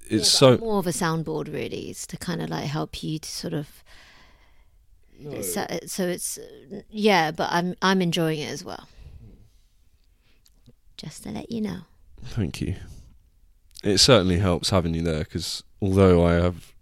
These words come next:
Speaker 1: done most of the, the jabbering on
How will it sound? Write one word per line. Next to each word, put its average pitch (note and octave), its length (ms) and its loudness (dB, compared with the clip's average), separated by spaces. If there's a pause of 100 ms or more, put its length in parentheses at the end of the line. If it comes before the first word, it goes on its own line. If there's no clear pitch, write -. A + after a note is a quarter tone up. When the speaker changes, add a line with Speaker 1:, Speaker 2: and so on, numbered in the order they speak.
(100)
Speaker 1:
done E2+ 320 2 (180)
most F2 420 0
of E2+ 100 -8
the, E2 280 -4 (200)
the E2 320 -6 (500)
jabbering F2 500 0
on E2 280 -2